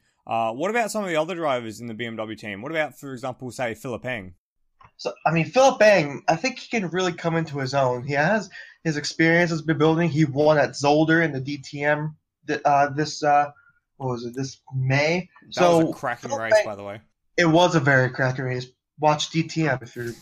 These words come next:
Speaker 2: into
Speaker 1: <laughs>
Speaker 2: Class one. D T M, D T M has been a really good building ground for these German manufacturers, and I think,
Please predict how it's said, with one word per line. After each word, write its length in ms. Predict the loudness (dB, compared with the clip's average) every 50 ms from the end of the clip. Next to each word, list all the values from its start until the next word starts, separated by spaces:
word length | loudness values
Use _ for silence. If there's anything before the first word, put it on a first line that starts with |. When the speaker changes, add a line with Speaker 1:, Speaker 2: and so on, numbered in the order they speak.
| -12 -4 -2
Speaker 2:
into 240 | -2 0 0 -2 -2
Speaker 1:
<laughs> 20 |
Speaker 2:
Class 300 | -2 -4 -4 -4 -6 -6
one. 160 | -8 -8 -8 -8 _ _ _ _ _ _ _ _ 0
D 120 | 2 2
T 120 | 4 4 4
M, 220 | 4 2 0 -6 _ _ _ _ -4
D 200 | -2 -2 -2 -2
T 160 | 0 2 4
M 240 | 6 6 6 6 4
has 140 | 2 2 0
been 140 | 0 0
a 60 | 0 0
really 220 | 2 0 0 0
good 300 | 2 2 2 2 0 0
building 360 | 2 4 4 4 4 2 0
ground 420 | 0 2 2 4 4 2 0 -2 -4
for 120 | -4 -2
these 220 | -2 -2 -4 -4
German 320 | -2 0 0 2 2 0 0
manufacturers, 800 | -2 -4 -4 -4 -6 -2 2 2 2 2 0 -4 -6 -6 -6 -4
and 100 | -4 -4
I 100 | -4 -4
think, 240 | -4 -6 -6 -6